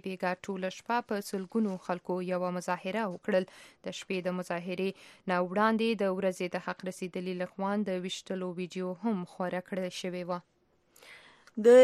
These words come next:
Speaker 2: عیسوي کلیسا مذهبي مشر پوپ فرانسس د شورو پر ورځ خپل لومړی افریقایي دوره پیل کوي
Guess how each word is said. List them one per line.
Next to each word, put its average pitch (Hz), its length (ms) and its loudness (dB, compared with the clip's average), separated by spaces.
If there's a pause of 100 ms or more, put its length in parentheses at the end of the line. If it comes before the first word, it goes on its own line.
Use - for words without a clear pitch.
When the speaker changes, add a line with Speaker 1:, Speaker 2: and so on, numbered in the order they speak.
(140)
Speaker 2:
عیسوي 277 340 2 (100)
کلیسا 247 480 2
مذهبي 220 420 2 (140)
مشر 233 400 4
پوپ 208 300 -4
فرانسس 214 580 2
د 196 180 4
شورو 196 260 0 (100)
پر 196 120 4
ورځ 208 220 0
خپل 196 240 0
لومړی 190 320 0 (100)
افریقایي 196 880 0 (160)
دوره 202 320 6 (160)
پیل 190 240 0
کوي 190 240 -4